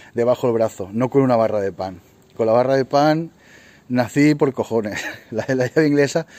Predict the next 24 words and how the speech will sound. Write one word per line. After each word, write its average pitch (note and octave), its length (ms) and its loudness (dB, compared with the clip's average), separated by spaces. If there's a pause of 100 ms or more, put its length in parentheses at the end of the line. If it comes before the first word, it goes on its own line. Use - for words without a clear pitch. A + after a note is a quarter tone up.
(280)
la A#2 80 0
escogí A#2 320 -4
yo, A2+ 100 2
lo G#2+ 60 -2
que G#2+ 100 -4
pasa C3+ 220 -2
que C3 120 0
dejé A#2 220 -2
la C3+ 80 2
mecánica C3 480 -2
porque, F#2+ 520 -8 (500)
porque, F#2 1040 -10
bueno, - 220 -20 (1700)
mm, F#2+ 1400 -8
lo A2 100 -6
dejé, D3 480 2
estuve, B2 720 4
estuve B2 280 0
trabajando A#2+ 500 0
de A#2 100 0
otra G#2+ 220 -4
cosa, C#3+ 440 -2 (1500)
de G#2+ 100 -2
camarero. B2+ 500 2